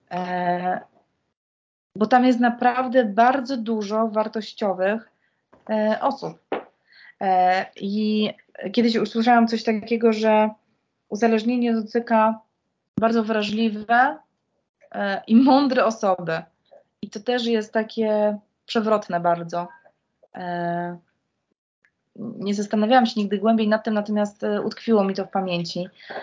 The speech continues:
E, i jak tak obserwuję moich koleżanki, moich koleżanki, moje koleżanki, moich kolegów,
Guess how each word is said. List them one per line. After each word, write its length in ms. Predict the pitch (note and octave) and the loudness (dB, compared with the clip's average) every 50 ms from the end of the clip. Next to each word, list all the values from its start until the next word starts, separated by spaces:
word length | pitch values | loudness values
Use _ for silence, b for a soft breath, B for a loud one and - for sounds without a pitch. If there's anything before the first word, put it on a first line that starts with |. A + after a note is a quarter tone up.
| B B | B B
E, 240 | - G3 F#3+ F#3 - | 2 4 4 4 4
i 60 | - | 4
jak 240 | G#3 G3+ G3+ G3+ G3+ | 2 2 2 0 0
tak 220 | - A3 G#3 - - | -2 -2 -2 0 -2
obserwuję 540 | - - - A3+ A3 G#3+ G#3 A#3 A#3 A3 | -4 -2 -2 -2 -2 0 2 2 4 4
moich 320 | G#3+ G#3 G#3 G#3 G3+ - - | 4 2 2 0 -2 -2 -2
koleżanki, 640 | G#3+ G#3 G#3 G#3 G3+ G#3 G#3 G3+ G#3 - G#3 G3+ | -2 0 0 0 0 0 -2 -2 -4 -6 -6 -4
moich 220 | G3 G3+ G#3 G3+ - | -2 -2 -2 -2 -2
koleżanki, 720 | - G3+ G3+ G3+ G#3 G3+ G3+ G3+ - - G3+ G3+ G#3 G#3 | -2 -2 0 2 0 0 0 -4 -6 -6 -6 -4 -2 0
moje 120 | G#3+ G#3+ | 0 2
koleżanki, 380 | G#3+ G#3+ G#3 G#3 G#3+ G#3 G#3 G#3 | 2 0 2 2 0 0 0 0
moich 200 | G#3 G3+ G3 - | -2 -2 -2 0
kolegów, 400 | - G#3 G#3+ G#3 G3+ G#3 G3+ | 0 0 0 0 0 -2 -4